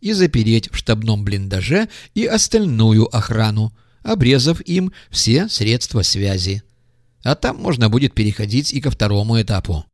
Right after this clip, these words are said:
Мы залегли за пригорком. Муха настроил бинокль и почти сразу сказал: «Один есть. Полюбуйся. Лежит на танке». Я посмотрел в бинокль.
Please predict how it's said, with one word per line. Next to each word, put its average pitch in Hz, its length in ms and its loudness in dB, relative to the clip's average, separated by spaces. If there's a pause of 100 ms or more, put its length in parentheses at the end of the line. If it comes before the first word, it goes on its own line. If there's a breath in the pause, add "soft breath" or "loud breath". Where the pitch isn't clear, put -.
(1300)
Мы 170 140 2
залегли 139 400 4
за 117 160 2
пригорком. 98 760 0 (460)
Муха 120 240 4
настроил 113 460 2
бинокль 165 420 2 (320 loud breath)
и 127 120 2
почти 127 300 2
сразу 113 300 2
сказал: 107 420 2
«Один 107 280 0
есть. 107 460 0 (380)
Полюбуйся. 110 760 2 (160)
Лежит 170 720 2
на 180 100 2
танке». 110 840 -2 (920)
Я 120 180 -2
посмотрел 117 480 0
в 104 60 -2
бинокль. 113 460 0